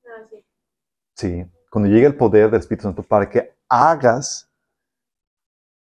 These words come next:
Speaker 2: un servicio, una función de forma destacada por encima de lo, de lo normal, chicos.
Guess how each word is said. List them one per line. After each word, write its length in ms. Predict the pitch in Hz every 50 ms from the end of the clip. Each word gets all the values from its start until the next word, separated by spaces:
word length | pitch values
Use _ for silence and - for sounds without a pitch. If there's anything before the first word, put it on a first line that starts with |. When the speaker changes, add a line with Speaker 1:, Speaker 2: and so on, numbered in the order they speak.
| _ -
Speaker 2:
un 220 | - 123 135 131
servicio, 460 | - - 147 120 113 113 110 - - 123
una 100 | 123 120
función 420 | - 113 98 - - 107 113 - -
de 160 | 120 104 95
forma 560 | - _ - 120 110 107 107 107 113 - _ -
destacada 720 | 104 95 - - - 104 - _ - 110 101 98 104 -
por 140 | - 110 95
encima 320 | 87 - - 98 95 95
de 100 | 95 98
lo, 240 | 98 95 92 90 - _ -
de 100 | 95 90
lo 100 | 90 90
normal, 340 | 90 87 90 90 87 87
chicos. 380 | - _ _ _ _ _ _